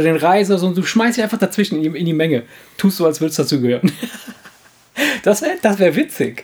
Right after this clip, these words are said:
Aber da musst du natürlich auch den richtigen Typen haben, der, der, der dann Bock hat, sowas mitzumachen, weißt du?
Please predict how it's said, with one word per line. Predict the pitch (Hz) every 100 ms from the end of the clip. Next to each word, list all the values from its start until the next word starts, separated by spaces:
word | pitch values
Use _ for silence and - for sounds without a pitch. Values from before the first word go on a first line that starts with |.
| _ _ _ _ -
Aber | 143
da |
musst | 151 180
du | 185
natürlich | 165 160
auch |
den | 156 139
richtigen | 147 151 131
Typen | 202 151
haben, | 143
der, | 131 -
der, | 120 -
der | 135
dann | 131 131 123
Bock | - 180 -
hat, | 135
sowas | - 135 135
mitzumachen, | - - 131 107 117
weißt | 113 -
du? | 240